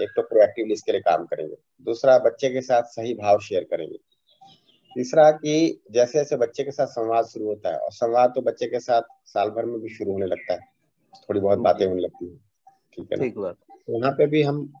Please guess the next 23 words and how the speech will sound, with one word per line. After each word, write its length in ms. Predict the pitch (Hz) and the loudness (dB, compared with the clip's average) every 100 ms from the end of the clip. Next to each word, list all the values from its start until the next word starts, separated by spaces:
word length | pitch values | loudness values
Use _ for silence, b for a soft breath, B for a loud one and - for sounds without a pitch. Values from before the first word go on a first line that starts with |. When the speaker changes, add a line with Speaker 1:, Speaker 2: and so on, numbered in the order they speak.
| _ | _
Speaker 1:
संवाद 440 | - 117 113 120 135 | -2 2 4 4 4
को 360 | 135 131 131 | 2 2 0
इस 100 | 120 - | -4 -6
प्रकार 280 | 123 123 123 | -2 0 -2
से 120 | 131 | -2
कर 140 | 117 | -4
सकते 320 | 110 120 - | -4 -10 -12
हैं 120 | 117 131 | -12 -8
कि 60 | |
बच्चे 300 | 123 107 - | -6 -6 -6
के 100 | 127 | -4
अंदर 160 | 123 120 | -2 0
जांचने 400 | 104 98 - 131 | 0 0 -2 -4
परखने 380 | 131 107 120 110 | -2 -4 -4 -8
की 100 | 110 | -8
प्रक्रिया 400 | - 98 104 98 | -10 -2 2 2
शुरू 280 | 101 92 | 0 -8
हो, 140 | - - _ _ _ _ _ | -10 -16 _ _ _ _ _
न 120 | 113 123 | 0 0
कि 480 | - 123 120 - - | 0 -4 -4 -8 -6
मानकर 460 | 101 101 107 - | 0 2 2 -2
जीने 280 | 85 90 87 | -4 -4 -6
की। 180 | 85 _ | -6 _